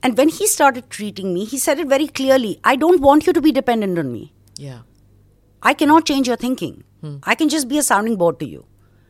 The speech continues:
Speaker 1: You have to reach that point."
Speaker 2: And your family is supportive when you do this, like
Speaker 1: Well,
Speaker 2: it's like
Speaker 1: honestly, even if they weren't, they didn't have an option.
Speaker 2: I love
Speaker 1: But,
Speaker 2: that.
Speaker 1: but I
Speaker 2: Bizarre.
Speaker 1: have that space.
Speaker 2: Yeah.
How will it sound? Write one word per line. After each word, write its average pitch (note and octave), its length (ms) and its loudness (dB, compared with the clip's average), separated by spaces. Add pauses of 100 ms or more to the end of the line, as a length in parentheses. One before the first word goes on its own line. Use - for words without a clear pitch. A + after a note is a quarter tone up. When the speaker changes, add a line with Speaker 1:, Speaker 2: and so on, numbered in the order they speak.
(520)
Speaker 1:
You F#3+ 380 2
have F4 200 0
to C4 100 -8
reach G#3 240 -8
that D#3 240 -8
point." - 320 -16 (680)
Speaker 2:
And G3 160 0
your G3+ 100 2
family G3+ 360 -2
is G3+ 80 -6
supportive F3 640 -4
when E3+ 160 -6
you F3 140 -6
do D#3+ 180 -6
this, C3 320 -10
like C#3 100 -2
Speaker 1:
Well, D#4 120 6
Speaker 2:
it's - 60 -8
like D4 100 2
Speaker 1:
honestly, F#4 560 2
even C#4+ 260 0
if A#3 120 0
they C4 100 0
weren't, G#3+ 480 -4
they G3 100 -4
didn't E3 200 -6
have C#3+ 120 -8
an B2 60 -14
option. - 340 -20 (720)
Speaker 2:
I F#3 140 -6
love F#3 460 -2
Speaker 1:
But, - 0 -
Speaker 2:
that. F3 360 -4 (300)
Speaker 1:
but F#3+ 420 -4 (360)
I G3+ 160 0
Speaker 2:
Bizarre. F#3 220 -2
Speaker 1:
have B3 560 0
that A3 180 -4
space. - 840 -4
Speaker 2:
Yeah. B2 180 -8